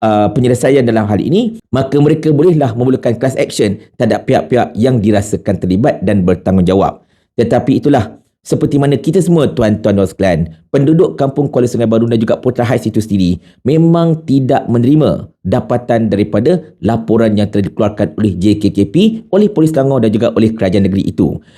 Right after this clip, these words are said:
Bagi mereka, lagi banyak persoalan berbanding jawapan seperti mana yang dipaparkan dekat akhbar ini, membangkitkan lagi banyak persoalan berbanding dengan jawapan dan semua persoalan ni mestilah dijawab dengan ketelusan,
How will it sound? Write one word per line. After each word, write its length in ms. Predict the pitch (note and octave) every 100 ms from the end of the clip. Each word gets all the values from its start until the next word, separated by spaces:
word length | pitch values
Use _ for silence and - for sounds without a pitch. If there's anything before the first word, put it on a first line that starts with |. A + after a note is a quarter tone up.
| -
Bagi 240 | G#2+ A#2+
mereka, 480 | C3+ B2+ C3+ C3+ A2+ -
lagi 240 | G#2 G#2
banyak 480 | F2+ D#3 G3+ C4 -
persoalan 480 | D#3 D#3 C3+ C#3+ B2+
berbanding 320 | A2+ A#2+ A#2+
jawapan 480 | A2 A2 G#2+ G2 E2 _
seperti 320 | - - D3+
mana 240 | D3 D3
yang 160 | C#3 B2+
dipaparkan 560 | - B2+ C3 - A#2+ A2+
dekat 80 | -
akhbar 160 | - A2+
ini, 320 | A2+ G2 E3+ - -
membangkitkan 800 | D#3+ D3+ D#3 D#3 D#3+ - D#3 C#3+
lagi 160 | B2
banyak 400 | F#2+ F#3+ C#4+ -
persoalan 480 | D#3+ D#3+ B2+ C3+ B2+ - -
berbanding 480 | B2+ C3 A#2 A2+
dengan 160 | A2 A2
jawapan 400 | G2 G#2 G#2 - -
dan 160 | A2+
semua 560 | A2+ - F3 A3 A3+ A3+
persoalan 400 | E3 D#3+ C#3 C3+
ni 240 | C3 A#2+ -
mestilah 480 | A#2+ D3 - D3+ A2
dijawab 400 | A#2 A#2 A#2 A#2
dengan 240 | G2 G#2 E2+
ketelusan, 640 | - G#2 G2+ G2 - F#3